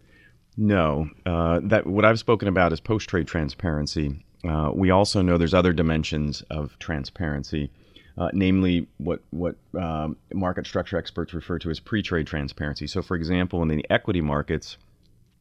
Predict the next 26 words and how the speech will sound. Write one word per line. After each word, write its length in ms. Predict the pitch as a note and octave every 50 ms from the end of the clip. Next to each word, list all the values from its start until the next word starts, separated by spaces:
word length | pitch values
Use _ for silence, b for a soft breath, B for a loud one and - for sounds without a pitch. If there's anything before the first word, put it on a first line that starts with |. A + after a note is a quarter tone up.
| - -
we 120 | - F#2 F#2
not 160 | F#2 F2+ F#2
only 180 | F#2+ E2+ E2+ D#2+
can 160 | - E2+ E2+
see 340 | D#2+ - - G#2 F#2 E2+ - B B B B B B B B
the 80 | G2+
transactions 720 | - - G#2 F#2+ F#2+ F2 F#2 F2+ F#2+ G2 - - G2 F2 E2+
that 120 | F2+ D2+
were 100 | E2+ F2
just 260 | D2+ F2 E2+ - -
made, 420 | B2+ D3 D3 C#3 B2 A2+ G#2 F#2 B B B B B B B
but 100 | G2+ F#2+
we 160 | G#2 G#2+ G#2
can 160 | - G#2 G2
see 240 | - - G#2+ G2+ G2
bids 400 | E2+ D2+ F#2+ F#2+ F#2 F#2 E2 F2
and 100 | F2 E2+
offers, 560 | D#2 D#2+ E2 D#2+ - - D#2 C#2 C2+ C2+ -
or 160 | - - F2+ E2
the 100 | E2+ -
prices 480 | - - A2+ G#2 F#2+ F#2+ G2+ E2+ E2
at 80 | F2+ D2+
which, 460 | D#2 F2 F2 F2 - - - - - B B B B B B
uh, 120 | E2+ D#2+ - -
market 400 | F2 F2+ F#2 F#2 - G#2 - -
makers 640 | F2 F2 F2 E2+ - F#2 E2+ E2 E2 E2 D2+ -